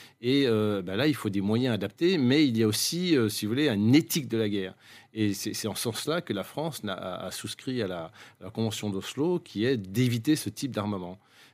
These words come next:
Mais on peut comprendre aussi que l'Ukraine ayant besoin de munitions, qu'elle va mettre un soin très particulier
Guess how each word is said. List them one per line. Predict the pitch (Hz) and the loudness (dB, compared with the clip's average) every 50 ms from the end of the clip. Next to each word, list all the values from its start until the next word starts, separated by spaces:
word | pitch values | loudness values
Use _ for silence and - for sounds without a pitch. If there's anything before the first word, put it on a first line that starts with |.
| _ _ | _ _
Mais | 101 104 107 | -4 -2 -2
on | 101 95 | -2 0
peut | - 120 | 0 -2
comprendre | 110 - 135 123 120 - - 143 135 110 | 0 2 0 0 0 0 0 2 2 2
aussi | 107 - - 117 | 0 -2 -2 -4
que | 104 - | -4 -4
l'Ukraine | 107 107 110 - 123 117 110 | -4 -6 -2 0 0 2 2
ayant | 101 95 92 | 0 -2 -2
besoin | 92 95 113 123 113 107 123 127 127 123 113 | 0 2 4 4 4 4 2 0 0 0 0
de | 107 | 0
munitions, | 101 95 95 95 92 - - - 139 151 165 170 165 156 | 0 0 -2 -2 -4 -4 -4 -4 -4 -2 -2 -4 -4 -4
qu'elle | 117 - 95 92 92 90 | -4 -4 -4 -4 -6 -6
va | 90 87 90 92 92 87 | -8 -8 -6 -6 -6 -6
mettre | 90 92 107 107 - | -6 -6 -8 -6 -6
un | - | -8
soin | - - - 117 | -6 -6 -8 -8
très | - - - 110 | -8 -6 -6 -6
particulier | - 107 - - 101 92 - 98 92 98 110 123 131 127 | -6 -6 -8 -8 -12 -12 -10 -8 -6 -2 -2 -2 -2 -4